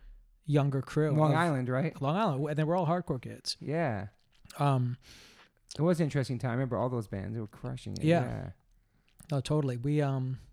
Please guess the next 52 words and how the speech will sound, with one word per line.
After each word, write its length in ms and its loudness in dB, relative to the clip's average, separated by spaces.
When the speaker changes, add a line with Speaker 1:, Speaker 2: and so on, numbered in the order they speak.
Speaker 2:
I 40 -2
love 180 2
Movie 200 2
Life. 200 0
Shout 140 0
out 80 -2
to 60 -4
Vinny, 260 -2
man. 260 -2
Great 280 -4
band, 320 -4
dude. 120 0
Speaker 1:
He's 120 6
great. 280 4
So, 240 2
yeah, 240 6
just 220 -2
to 60 -6
plug 200 0
some 140 -2
shit, 260 -4
right? 180 0
That's 200 -4
what 80 0
it's 220 0
all 60 2
Speaker 2:
Yeah. 40 4
Speaker 1:
about, 240 0
is 120 -2
I 80 -2
have 140 -2
a 60 -2
new 220 2
band 280 -2
with 120 -4
Vinny 220 -2
coming 260 -2
out. 200 0
Speaker 2:
Oh, 200 0
shit. 580 -2
Speaker 1:
Um, 300 0
hopefully 880 0
in 40 -2
a 60 -2
few 180 -4
months, 280 -2
like, 100 -4
maybe, 180 0
like, 160 -4
an 80 -6
early 280 -4
summer 520 -4